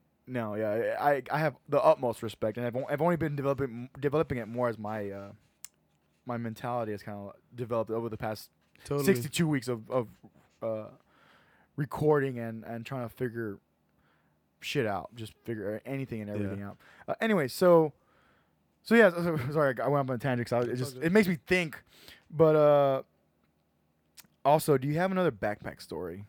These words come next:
Speaker 1: Backpack thief story?
Speaker 2: Another backpack story.
Speaker 1: And more,
Speaker 2: Uh, I was
Speaker 1: more of,
Speaker 2: thinking
Speaker 1: like,
Speaker 2: about
Speaker 1: just
Speaker 2: that.
Speaker 1: things, things that, that, yeah, yeah, uh, relative to
Speaker 2: Um,
Speaker 1: 'cause also, Frankie,
Speaker 2: I
Speaker 1: it was a
Speaker 2: mean
Speaker 1: good story. <laughs> Like, it's a great story. I'm like,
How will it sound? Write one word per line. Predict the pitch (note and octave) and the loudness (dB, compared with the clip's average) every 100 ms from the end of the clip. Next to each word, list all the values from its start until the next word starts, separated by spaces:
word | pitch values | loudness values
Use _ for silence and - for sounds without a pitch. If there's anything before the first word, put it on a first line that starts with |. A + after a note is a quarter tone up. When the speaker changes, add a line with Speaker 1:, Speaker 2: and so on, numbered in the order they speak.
| _ _ - | _ _ -12
Speaker 1:
Backpack | A#2+ A2 - G2+ | -6 -6 -6 -10
thief | - G2 F2+ | -10 -14 -14
story? | - F#2+ | -14 -12
Speaker 2:
Another | F#2+ C3+ | -10 -10
backpack | A#2+ A2+ B2 - A#2+ - | -10 -12 -14 -16 -18 -18
story. | - A#2 G#2+ G#2 A2 - _ | -16 -14 -14 -14 -18 -20 _
Speaker 1:
And | F#3+ G3 | 2 8
more, | A#3+ C4 | 10 10
Speaker 2:
Uh, | D3 - | 8 0
I | C#3 | 0
was | |
Speaker 1:
more | G3+ A#3 | 6 8
of, | A#3+ | 6
Speaker 2:
thinking | G#3 | 6
Speaker 1:
like, | G3 | 6
Speaker 2:
about | D#3+ | 6
Speaker 1:
just | F3+ A#2+ | 2 0
Speaker 2:
that. | |
Speaker 1:
things, | F3+ F3 D#3 _ | -2 -4 -10 _
things | F3+ F#3 | -2 0
that, | E3 D3 C3 | 2 2 2
that, | C#3 C3 - _ | -2 -2 -2 _
yeah, | C#3+ C#3+ | -6 -4
yeah, | B2+ B2+ A2+ _ - | -4 -6 -10 _ -6
uh, | C3 A#2+ A#2+ - | -4 -4 -6 -4
relative | C3 C3+ C3 C3+ A#2+ A2+ | 2 4 4 0 -2 -2
to | - A#2 A2 G#2 - | -2 -2 -2 -6 -4
Speaker 2:
Um, | D3 E3 E3+ E3+ E3 E3 D3+ C#3 - - _ _ _ _ _ _ _ _ - - _ _ _ _ _ _ _ _ | 2 4 6 4 4 2 -2 -6 -14 -20 _ _ _ _ _ _ _ _ -20 -20 _ _ _ _ _ _ _ _
Speaker 1:
'cause | F#3 E3 | -12 0
also, | F#3+ G3 F3 | 4 6 4
Frankie, | - D3 D3 | 4 2 4
Speaker 2:
I | D3+ | 4
Speaker 1:
it | |
was | E3 | 4
a | |
Speaker 2:
mean | E3 | 4
Speaker 1:
good | C#3+ | 2
story. | C#3+ A2+ A2 A2 | 2 0 0 0
<laughs> | C#3+ | 0
Like, | - | 4
it's | B3 - | 4 4
a | - | 2
great | B3+ D#4+ | 8 8
story. | - A#3 | 8 2
I'm | A3+ | 4
like, | F#3 | 2